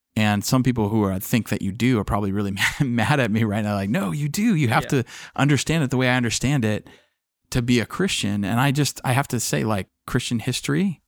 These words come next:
Speaker 1: and culture throughout history,
Speaker 2: Yeah.
Speaker 1: that's just not true. You know, it took years for some of the authors to even probably understand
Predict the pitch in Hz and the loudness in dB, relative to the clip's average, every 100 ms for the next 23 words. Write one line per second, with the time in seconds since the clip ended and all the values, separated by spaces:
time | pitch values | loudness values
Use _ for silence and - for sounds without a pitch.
0 | - 123 107 - 107 120 - 147 - 147 | -2 -2 0 -2 0 0 -2 -2 0 0
1 | 127 147 - 151 147 113 127 120 - 123 | 0 -2 -2 -2 -2 -4 -4 -4 -4 -4
2 | - 117 101 - 135 104 107 _ _ _ | -2 -4 -4 -4 -4 -4 -8 _ _ _
3 | _ _ 104 120 117 - 131 - 113 135 | _ _ -2 0 0 0 -2 0 0 0
4 | 139 - 107 - 110 110 110 110 110 131 | -2 -4 -4 -2 -2 -2 -2 -4 -2 -2
5 | 110 98 - 101 110 - 127 113 110 117 | -2 -2 -4 -2 -4 -2 -2 0 -2 -2
6 | 110 113 110 117 | -4 -2 -2 -4